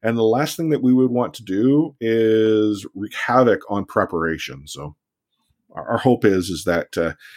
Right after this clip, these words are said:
we can get everything sorted out. But yeah, timing will have, if one team goes before the other,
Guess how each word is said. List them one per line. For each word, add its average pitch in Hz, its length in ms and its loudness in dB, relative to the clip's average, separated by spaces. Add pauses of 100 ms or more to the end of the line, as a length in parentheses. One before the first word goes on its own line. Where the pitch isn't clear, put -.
(220)
we 98 120 2
can 98 100 -2
get 90 160 2
everything 85 260 0
sorted 82 280 -4
out. - 100 -8
But 92 100 -2
yeah, 85 120 -4
timing 131 400 4
will 110 100 4
have, 98 300 0 (180)
if 95 160 -8
one 110 160 0
team 110 160 -4
goes 98 200 0
before 92 280 -4
the 82 140 -4
other, 95 320 -2